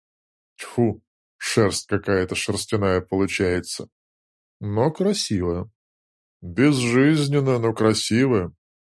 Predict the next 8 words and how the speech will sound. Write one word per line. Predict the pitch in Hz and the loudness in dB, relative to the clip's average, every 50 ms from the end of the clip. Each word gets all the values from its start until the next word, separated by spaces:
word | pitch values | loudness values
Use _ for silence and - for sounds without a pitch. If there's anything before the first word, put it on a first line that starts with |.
| _ _ _ _ _ _ | _ _ _ _ _ _
Я | - 95 107 139 165 190 | -2 2 4 6 6 6
любуюсь | 190 190 165 151 165 185 196 190 185 165 - - | 4 2 2 2 2 4 4 4 2 2 0 0
пустынным | - 147 151 - - - - 151 156 147 135 139 135 | 0 2 2 2 0 0 2 2 2 2 2 0 0
миром, | 127 123 120 123 123 131 139 143 135 135 139 139 - _ _ _ _ | 0 0 2 2 4 4 4 4 2 0 -4 -8 -12 _ _ _ _
где | - 101 104 123 139 | -10 -2 0 2 2
никто | 151 151 156 - 190 185 | 2 0 0 0 0 2
не | 170 156 | 2 2
пристает, | 117 120 120 123 117 - - 117 110 101 98 104 110 110 - | 0 2 0 0 0 2 2 2 2 4 4 2 0 -2 -4